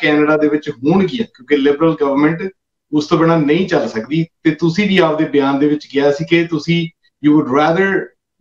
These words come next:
walk with the liberals than talk to the conservatives। ਸੋ ਉਹਦੇ ਬਾਰੇ ਤੁਸੀਂ ਹੁਣ ਕੀ feel ਕਰਦੇ ਹੋ ਕਿ liberal ਸਰਕਾਰ ਤੁਹਾਡੀ ਗੱਲਬਾਤ ਸੁਣ ਕੇ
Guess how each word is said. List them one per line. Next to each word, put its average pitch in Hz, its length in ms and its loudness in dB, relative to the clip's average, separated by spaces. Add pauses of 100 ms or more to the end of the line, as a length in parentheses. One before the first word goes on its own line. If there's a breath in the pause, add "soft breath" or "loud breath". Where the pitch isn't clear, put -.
(140)
walk 165 320 0
with 165 120 -2
the 160 140 2
liberals 165 300 0 (520)
than 165 180 2 (580)
talk 165 160 0 (120)
to 151 100 0
the 139 160 -2
conservatives। 123 600 -2 (460)
ਸੋ 190 100 0 (180)
ਉਹਦੇ 226 260 0
ਬਾਰੇ 226 240 2
ਤੁਸੀਂ 208 340 0
ਹੁਣ 214 400 2
ਕੀ 214 160 -2
feel 170 280 0
ਕਰਦੇ 165 260 0
ਹੋ 180 40 -4
ਕਿ 185 380 -6
liberal 156 380 2
ਸਰਕਾਰ 160 440 0
ਤੁਹਾਡੀ 147 420 -2
ਗੱਲਬਾਤ 147 340 0
ਸੁਣ 127 300 -4
ਕੇ 147 340 0